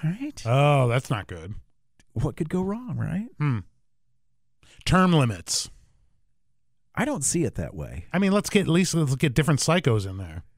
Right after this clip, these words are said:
Speaker 2: You know what I mean?
Speaker 1: That, that doesn't work for me.
Speaker 2: Hmm.
Speaker 1: I mean, you throw the baby out with the bathwater there. You throw the good out with the bad.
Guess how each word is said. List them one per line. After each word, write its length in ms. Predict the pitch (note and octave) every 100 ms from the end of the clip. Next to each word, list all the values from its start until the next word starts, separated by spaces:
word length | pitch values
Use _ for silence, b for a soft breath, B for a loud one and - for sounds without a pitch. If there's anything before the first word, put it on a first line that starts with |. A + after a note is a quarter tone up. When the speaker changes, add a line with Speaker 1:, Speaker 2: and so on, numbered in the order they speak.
| _ -
Speaker 2:
You 80 |
know 80 | G#2+
what 100 | G#2+
I 60 | A2
mean? 260 | A2+ C3+ - C3
Speaker 1:
That, 280 | C3+ F3 - - - -
that 160 | C3+ D#3
doesn't 220 | F#3+ G3
work 220 | G3 E3
for 100 | -
me. 300 | E2+ C#2+ F2+ - _ -
Speaker 2:
Hmm. 160 | C3 G#2+ - _ _ _ _ _ -
Speaker 1:
I 120 | D3+
mean, 240 | E3 D#3+
you 160 | D#3+ D3+
throw 220 | - G3+
the 100 | F3
baby 300 | D3 D#3+ E3
out 140 | D#3 C#3+
with 100 | B2
the 60 |
bathwater 560 | A#2 C3 B2+ G#2+ F2 D#2+
there. 160 | D2 C#2
You 120 | B2
throw 180 | F#3 E3+
the 100 | C#3
good 200 | D3 C#3+
out 160 | B2+
with 100 | G2+
the 80 | A2+
bad. 500 | G2 A2 D#2 -